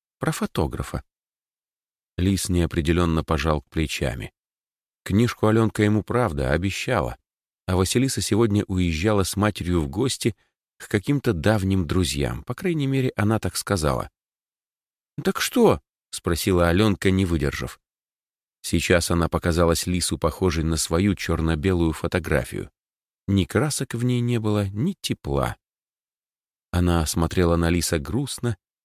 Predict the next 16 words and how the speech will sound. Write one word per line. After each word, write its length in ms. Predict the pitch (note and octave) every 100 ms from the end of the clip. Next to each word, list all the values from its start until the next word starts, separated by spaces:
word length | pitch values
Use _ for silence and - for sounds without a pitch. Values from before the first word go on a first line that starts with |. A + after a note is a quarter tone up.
| -
и 100 | G2+
одновременно 760 | F#2 F2 E2+ A2 G#2 F#2 F2+
с 160 | F#2 -
вызовом, 560 | E2 D#2 B1 A1 G1+ - _ _ _ _ _
как 140 | F2+ E2+
будто 320 | G#2 - G#2
ждала 360 | F2 G2+ G#2 G#2
от 140 | F#2
него 200 | G2 F#2+
грубости 500 | E2 A#2+ E2+ - -
или 340 | D#2+ F#2+ G2+
ещё 360 | A2 A2 - C#3
чего-то 420 | - G2 E2+ E2
не 120 | E2+
слишком 440 | E2+ G2+ F#2+ - F#2
приятного. 640 | A2+ A2 C#2+ - A#1 G#1